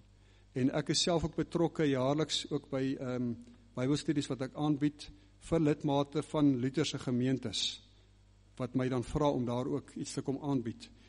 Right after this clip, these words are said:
Eh, maar, ehm, offisieel is daar nie bande nie. Daar is ook 'n soortgelyke Lutherse teologiese skool in Leipzig, soos ons. Ehm, ek het altyd gedink hulle is net so klein soos ons, maar op die oomblik het hulle nie studente nie, so ons is so rapsie groter as hulle.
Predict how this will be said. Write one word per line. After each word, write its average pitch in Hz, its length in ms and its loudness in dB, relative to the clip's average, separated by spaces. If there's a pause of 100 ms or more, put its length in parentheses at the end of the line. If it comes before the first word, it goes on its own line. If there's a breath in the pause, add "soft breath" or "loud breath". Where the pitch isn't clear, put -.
(320 soft breath)
Eh, 117 300 0
maar, 120 320 0 (240)
ehm, 120 380 -4
offisieel 139 580 2
is 175 140 0
daar 165 180 0
nie 170 240 4 (140)
bande 156 300 0
nie. 165 180 2
Daar 135 220 -2
is - 220 -2
ook 175 200 -2
'n 170 100 0
soortgelyke 185 840 2 (600 soft breath)
Lutherse 175 540 4
teologiese 156 480 4
skool 160 280 2
in 139 120 6
Leipzig, 127 500 0
soos - 220 -2
ons. - 460 0 (720 soft breath)
Ehm, 123 480 2 (140)
ek 147 120 0
het 165 120 0
altyd 160 200 -2
gedink 147 240 -2
hulle 139 140 0
is 131 80 -2
net 160 120 0
so 170 80 -2
klein 170 220 4
soos 156 140 0
ons, 147 200 0
maar 135 100 0
op 123 60 -2
die 165 80 2
oomblik 170 240 6
het 147 120 -2
hulle 139 260 0
nie 175 140 2
studente 117 460 -2
nie, 117 100 -2
so - 140 -8
ons 127 240 -6
is 123 160 -8
so 120 160 -8
rapsie 127 280 -4
groter 123 320 -4
as 110 120 -6
hulle. 104 200 -10